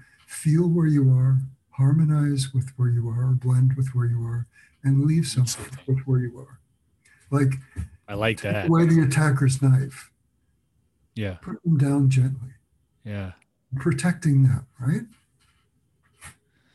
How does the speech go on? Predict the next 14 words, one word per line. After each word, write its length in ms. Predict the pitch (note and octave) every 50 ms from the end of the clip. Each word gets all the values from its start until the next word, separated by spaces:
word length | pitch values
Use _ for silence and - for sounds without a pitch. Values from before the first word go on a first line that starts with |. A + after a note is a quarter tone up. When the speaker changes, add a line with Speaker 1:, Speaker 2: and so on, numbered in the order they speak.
| _ _ _ _ _ _ _ _ _ _ _ _ _ _ _ _ _ _
Speaker 2:
Oh, 140 | C3+ C3+ B2+
Speaker 1:
Yeah. 160 | A2+ G2+ G2 - - - - _ _ _ _
Speaker 2:
you're 160 | B2 C3+ D3+
always 220 | D#3 D#3+ D3 A2+
blasting 540 | G2 - A#2+ A#2+ A#2+ B2+ C3+ B2+ - - B2 A#2+
my 120 | A2+ G#2+
head 240 | G2+ A2 A2+ G#2+ -
full 220 | - - A#2 G#2+
of 100 | G2+ F#2
wisdom, 380 | G#2 A2 G#2+ G2 G2 G2+ F#2 F#2
Dave. 460 | F#2 F#2+ F#2 F#2 F#2 - - - - -
Speaker 1:
<laughs> 40 | _ _ _ _ _ _ _ _ _ _ _ _ -
Speaker 2:
It, 200 | - E3 C#3 D#3+ - - - -
you 160 | F#3 E3